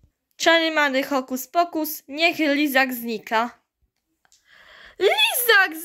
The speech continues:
zniknął! Nie do wiary! A lizak jest za pudełkiem. To teraz spróbujemy w inny sposób. Wysypię wszystkie malioneszki. Okej. Czary mary, hokus pokus, niech malioneszki znikną.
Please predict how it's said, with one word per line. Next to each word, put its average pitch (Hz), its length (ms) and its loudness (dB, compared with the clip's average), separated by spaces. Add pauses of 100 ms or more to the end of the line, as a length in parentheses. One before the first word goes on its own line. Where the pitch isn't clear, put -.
zniknął! 339 880 -6
Nie 427 340 -6
do 605 80 6 (500)
wiary! 320 440 -2 (560)
A 247 160 2
lizak 233 500 -4
jest 240 280 0 (240)
za 339 320 0 (100)
pudełkiem. 330 1700 -4 (500)
To 220 80 -2
teraz 285 280 2
spróbujemy 233 400 -2
w 233 100 -20
inny 220 260 -8
sposób. - 480 -18 (240)
Wysypię 277 440 -4
wszystkie 262 340 -8
malioneszki. 214 920 -4 (420)
Okej. 220 360 -4 (1200)
Czary 370 480 4
mary, 285 480 0
hokus 359 560 0
pokus, 294 460 -2
niech 269 220 -6
malioneszki 320 920 -2
znikną. 247 800 0